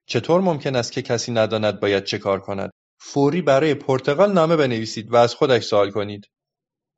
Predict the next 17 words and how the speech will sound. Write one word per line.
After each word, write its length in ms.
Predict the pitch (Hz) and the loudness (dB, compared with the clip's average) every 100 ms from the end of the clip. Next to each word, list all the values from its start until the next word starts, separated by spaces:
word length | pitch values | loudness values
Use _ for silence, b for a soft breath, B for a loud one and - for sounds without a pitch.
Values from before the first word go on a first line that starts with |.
| - | -8
پلیس 320 | 98 104 - | -6 -6 -4
گفت: 260 | 139 143 - _ _ _ _ _ _ _ _ - | -4 -4 -8 _ _ _ _ _ _ _ _ -2
«بله، 460 | 127 127 104 107 _ _ _ _ 156 | 0 0 -4 -10 _ _ _ _ -2
اما 160 | 208 | -2
فکر 320 | 220 214 214 | -2 -4 -2
نمی‌کنی 340 | 220 190 143 123 | -6 -4 -4 -4
این 140 | 123 | -6
خیلی 280 | 120 120 117 | -6 -4 -4
بد 220 | 113 113 | -2 0
است 200 | 117 - | -2 -4
که 60 | 120 | -10
تو 140 | 120 | -10
خودت 300 | - 117 113 | -6 -4 -2
جواب 340 | 113 107 110 110 | 0 0 0 -2
آنها 380 | 107 107 107 | -6 -6 -6
را 140 | 107 107 | -4 -4
ندانی؟» 680 | 110 107 110 110 127 139 | -6 -6 -6 -8 -12 -14